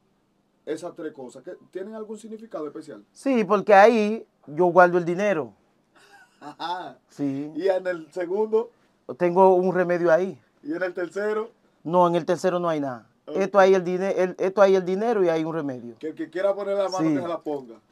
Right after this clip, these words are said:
Speaker 1: <laughs>
Speaker 2: Porque cuando yo hice eso ahí... No tenía puerta, no tenía ventana, esperando el hombre, y eso se quedó quince días así arreglado. Y la gente, "¿Pero cómo tú vas a dejar eso así?". Yo le digo,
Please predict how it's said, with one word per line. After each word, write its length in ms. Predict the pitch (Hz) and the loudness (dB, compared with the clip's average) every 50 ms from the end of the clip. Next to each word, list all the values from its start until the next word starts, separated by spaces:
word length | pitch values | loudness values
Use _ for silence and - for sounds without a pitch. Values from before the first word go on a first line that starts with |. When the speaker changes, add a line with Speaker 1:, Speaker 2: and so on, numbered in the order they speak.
| - _ _ _ _ _ _ | -20 _ _ _ _ _ _
Speaker 1:
<laughs> 640 | - 190 160 - _ _ 135 120 _ - _ _ | -12 -12 -12 -12 _ _ -20 -20 _ -20 _ _
Speaker 2:
Porque 240 | - 156 165 147 185 | -8 -8 -4 -2 2
cuando 240 | - 196 185 190 185 | 2 4 4 4 4
yo 160 | 175 180 202 | 6 8 8
hice 360 | 214 226 226 - 220 214 233 | 8 6 6 4 6 6 8
eso 180 | 240 233 - 220 | 6 6 8 10
ahí... 360 | 202 220 247 262 262 277 - _ _ _ _ _ _ | 10 10 10 8 6 0 -4 _ _ _ _ _ _
No 160 | - 160 190 196 | 0 0 2 4
tenía 300 | 202 208 196 202 196 180 | 4 2 4 4 2 2
puerta, 340 | - 208 233 240 214 214 196 | 4 4 2 4 4 2 2
no 120 | 196 196 | 2 2
tenía 240 | 190 202 185 190 185 | -2 -2 2 2 2
ventana, 360 | 180 180 175 202 208 208 202 | 2 2 2 2 2 2 2
esperando 380 | 190 190 180 165 170 175 170 170 | 0 -2 2 4 4 4 4 2
el 60 | 170 | 2
hombre, 380 | 180 202 208 190 185 220 220 208 | 2 2 2 0 -4 -4 -4 -4
y 120 | - 165 | -2 -2
eso 160 | 185 185 190 185 | -2 -2 -2 -4
se 120 | 190 196 | -4 -2
quedó 240 | 190 190 180 180 170 | -2 0 0 0 -2
quince 280 | - 214 226 - 202 170 | -4 -10 -6 -6 -6 -4
días 180 | 165 165 156 | -4 -4 -4
así 160 | 143 - 165 | -4 0 0
arreglado. 480 | 156 151 143 143 127 147 156 165 165 - _ _ _ _ _ _ _ _ _ _ _ _ | 0 0 0 -2 -4 -4 -6 -6 -6 -12 _ _ _ _ _ _ _ _ _ _ _ _
Y 100 | - 165 | -4 4
la 180 | 190 214 214 202 | 8 8 8 8
gente, 240 | 220 247 254 254 262 | 6 2 4 2 6
"¿Pero 160 | - 262 269 | 8 8 8
cómo 220 | 262 285 311 320 294 | 8 8 6 6 4
tú 80 | 277 | 6
vas 120 | 262 254 233 | 8 8 8
a 40 | 240 | 10
dejar 180 | 226 214 208 | 10 8 6
eso 120 | 202 - 196 | 6 4 0
así?". 180 | 180 147 175 | 0 0 0
Yo 100 | 160 180 | -2 0
le 100 | 170 170 | 0 0
digo, 120 | 160 139 | -2 -4